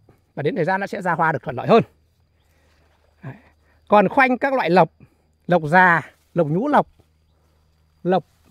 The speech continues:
non, lộc bánh tẻ hay lộc, nó sẽ ảnh hưởng đến cây vải như nào? Nếu bạn nào quan tâm, bình luận, chia sẻ thì mình sẽ làm một video sáng ngày mai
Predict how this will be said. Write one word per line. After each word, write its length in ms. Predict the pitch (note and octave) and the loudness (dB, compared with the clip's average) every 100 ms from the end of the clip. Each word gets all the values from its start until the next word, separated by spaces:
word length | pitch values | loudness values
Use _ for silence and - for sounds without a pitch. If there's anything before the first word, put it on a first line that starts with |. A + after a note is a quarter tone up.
| _ | _
non, 280 | A3 B3+ A#3 - _ _ _ _ _ _ _ _ | -2 0 -4 -8 _ _ _ _ _ _ _ _
lộc 140 | E3+ | -12
bánh 160 | F#3 C#4 | -8 -8
tẻ 180 | - E3+ | -6 -6
hay 100 | B2 | -6
lộc, 160 | A3+ F3 _ - | -6 -8 _ -12
nó 100 | - | -10
sẽ 120 | C4+ | -8
ảnh 160 | G3 | -6
hưởng 160 | B2+ C3 | -4 -4
đến 80 | E3 | -4
cây 140 | A3+ G3+ | -4 -2
vải 180 | C3+ G#2 | -4 -4
như 120 | G#3+ | -2
nào? 260 | F#3+ - _ _ _ _ _ _ _ _ - | -2 -6 _ _ _ _ _ _ _ _ -8
Nếu 120 | - | -6
bạn 140 | G#3 | -4
nào 140 | F#3 E3 | -6 -4
quan 140 | G#3 | -4
tâm, 200 | A3 G#3+ D#3+ _ _ _ _ _ _ _ | 0 0 -2 _ _ _ _ _ _ _
bình 160 | A#3+ F#3 | 0 4
luận, 220 | G#3 - | 4 2
chia 160 | - G#3 | 0 0
sẻ 220 | F#3+ C3 - | 0 -6 -8
thì 100 | D#3+ | -8
mình 120 | D3+ | -6
sẽ 100 | C3+ | -6
làm 180 | G3 D#3+ | -8 -6
một 60 | C3+ | -6
video 300 | D#3 F3+ F#3+ C#3+ _ _ | -4 -4 -4 -8 _ _
sáng 140 | C3+ G3 | -16 -8
ngày 100 | E3 | -4
mai 200 | F3+ | -4